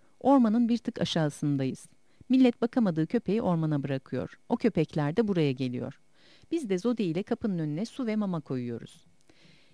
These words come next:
Yine aynı komşular rahatsız olmuşlar bundan. Köpekleri toplattırdılar. Biz de gittik, iki tanesinin aşılarını yaptırdık, tasma taktık. Bahçenin önüne koyduk. Kıyamet koptu sonra zaten. O iki köpeği siteden attırmak için uğraştılar.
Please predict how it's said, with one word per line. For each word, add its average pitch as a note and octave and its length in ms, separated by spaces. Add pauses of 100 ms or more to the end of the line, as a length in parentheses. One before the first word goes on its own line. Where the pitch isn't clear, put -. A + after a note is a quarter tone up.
(120)
Yine C#4+ 200
aynı C4 260
komşular E3 680 (640)
rahatsız A3 360
olmuşlar C3+ 600
bundan. C3+ 360 (380)
Köpekleri G3 460
toplattırdılar. C#3 1000 (380)
Biz C#4+ 200
de A3+ 60
gittik, A3+ 400
iki B3+ 180
tanesinin F3+ 560
aşılarını D#3+ 440
yaptırdık, D#3+ 640 (240)
tasma G#3+ 340
taktık. - 460 (340)
Bahçenin G#3 420
önüne D#3 300
koyduk. - 480 (340)
Kıyamet C4 480
koptu - 300
sonra C#3 320
zaten. - 440 (580)
O B3 140
iki B3 180
köpeği G3 360
siteden F#3+ 440
attırmak F3+ 420
için - 200
uğraştılar. C3+ 760